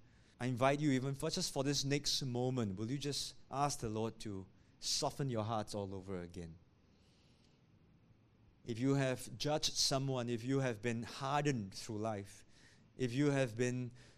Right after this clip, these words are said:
just too busy chasing and running in a rat race,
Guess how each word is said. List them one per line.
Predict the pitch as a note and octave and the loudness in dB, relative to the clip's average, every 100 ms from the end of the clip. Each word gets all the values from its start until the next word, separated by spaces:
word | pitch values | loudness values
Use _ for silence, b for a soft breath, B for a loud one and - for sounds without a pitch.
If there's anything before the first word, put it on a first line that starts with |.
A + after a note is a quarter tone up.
| B | B
just | D#3 D#3 - - | 2 2 2 2
too | E3+ E3 E3 - C#3 | 4 6 4 2 2
busy | D3 C#3 E3 | 2 4 2
chasing | C#3 - E3+ D#3+ - E3 A#2 D#2 - b b b b b | 0 0 2 2 4 4 2 -4 -12 b b b b b
and | - B2 | -4 0
running | C3 C#3+ D3 | 2 4 4
in | C3 | 2
a | A#2 | 2
rat | A#2+ C#3+ - | 2 0 0
race, | B2 G#2+ - - - | -2 -2 -6 -10 -12